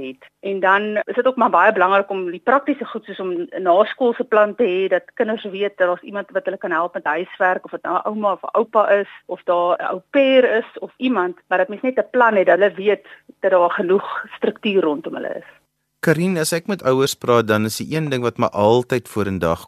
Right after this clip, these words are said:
Speaker 2: kom uit so 'n gesprek, is dat die skuldgevoel waarmee hulle sit, dat hulle nie genoeg tyd het en nie genoeg tyd regtig het in hulle dagboeke om met hulle kinders deur te bring nie. So, hoe hanteer 'n mens dit?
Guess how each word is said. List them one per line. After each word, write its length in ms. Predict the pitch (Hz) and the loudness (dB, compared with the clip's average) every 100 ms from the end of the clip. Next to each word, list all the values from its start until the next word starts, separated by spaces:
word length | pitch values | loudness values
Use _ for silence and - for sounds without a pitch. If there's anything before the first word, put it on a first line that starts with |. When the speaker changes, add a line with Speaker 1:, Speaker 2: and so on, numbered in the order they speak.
| 107 | -2
Speaker 2:
kom 220 | 95 95 | -2 -2
uit 220 | 92 90 | -4 -6
so 140 | - 98 | -4 -4
'n 80 | 92 | -4
gesprek, 480 | 98 - 95 90 - 95 | -6 -6 -2 -2 -4 -8
is 100 | 98 | -4
dat 240 | - 101 | -2 -2
die 140 | - 123 | -2 -4
skuldgevoel 680 | - 156 151 - 131 - 120 98 | 2 2 2 0 -6 0 0 2
waarmee 320 | 90 87 98 | 2 4 2
hulle 160 | 101 104 | 0 0
sit, 240 | - 101 | 0 -2
dat 160 | - 92 | -2 -2
hulle 200 | 98 101 | -2 0
nie 140 | 113 | -2
genoeg 460 | 131 135 101 101 - | -2 -2 0 -2 -2
tyd 260 | - 104 - | -2 -2 -2
het 260 | 85 85 - | -6 -6 -6
en 100 | 147 | -2
nie 80 | 180 | 0
genoeg 240 | 170 160 | 0 -2
tyd 220 | - 160 | 0 -2
regtig 420 | 98 110 - 135 - | -2 -6 -4 -10 -6
het 400 | 110 156 - - | -4 -4 -6 -8
in 160 | 110 | -4
hulle 140 | 107 90 123 | -4 -2 -2
dagboeke 560 | - - - - 80 - | -2 -8 -10 -6 -6 -2
om 260 | 127 123 107 | 2 4 2
met 220 | 101 - | 0 0
hulle 140 | 101 | -2
kinders 440 | 95 107 95 98 - | -2 -2 0 0 -4
deur 300 | 87 87 - | -4 -4 -4
te 120 | 87 | -8
bring 280 | 82 85 82 | -4 -4 -2
nie. 120 | 92 | -2
So, 200 | - 147 | -2 -4
hoe 180 | 127 240 | -2 0
hanteer 460 | 294 - 135 113 | -2 0 2 2
'n 40 | 87 | 0
mens 280 | 85 80 | -4 -8
dit? 380 | - 64 - - | -10 -12 -14 -20